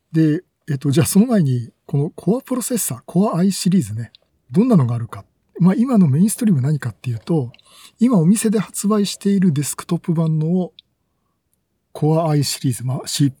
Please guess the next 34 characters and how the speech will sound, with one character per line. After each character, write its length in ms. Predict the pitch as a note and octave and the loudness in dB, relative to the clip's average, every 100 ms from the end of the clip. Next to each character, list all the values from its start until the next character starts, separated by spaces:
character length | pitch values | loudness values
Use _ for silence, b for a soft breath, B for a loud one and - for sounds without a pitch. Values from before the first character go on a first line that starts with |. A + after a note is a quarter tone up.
| _ | _
イ 100 | - | -4
ン 40 | C#3+ | -2
テ 100 | D3+ | 0
ル 60 | |
の 80 | C#3 | -2
プ 100 | - | -2
ロ 60 | C3 | -4
セ 100 | C3+ | -4
ッ 20 | |
サ 120 | - | -8
ー 40 | A#2 | -10
で 80 | A2 | -8
す 140 | F#3 | -4
ね。 140 | F3 b b b b b _ | -4 b b b b b _
Core 320 | - G3 A3 B3 | -2 0 0 -2
i 320 | F#3 G3+ G3 | 0 2 0
シ 300 | F#3 - F3+ | -2 -6 -2
リ 160 | F#3+ E3 | 0 0
ー 20 | |
ズ 120 | A2+ | -2
の 280 | C3+ E3 D3+ - _ | -2 -4 -6 -14 _
第 260 | B2+ G3 F#3+ | -4 0 0
十 280 | G#2 C#3+ A3+ | -2 -2 -2
四 180 | A3+ G3 | -2 -4
世 140 | G#3+ | -4
代 140 | G#3+ | -2
が 80 | G#3+ | -2
最 200 | - A2 | -2 -6
新 160 | - A#2 | -8 -10
で 80 | G2 | -12
す。 180 | - b b b b b b b b b D3 | -16 b b b b b b b b b -4
え 40 | |
ー 280 | C3+ C3 B2 _ | -2 -2 -4 _
と、 400 | C3 A#2+ A#2 B2 | -8 -8 -8 -14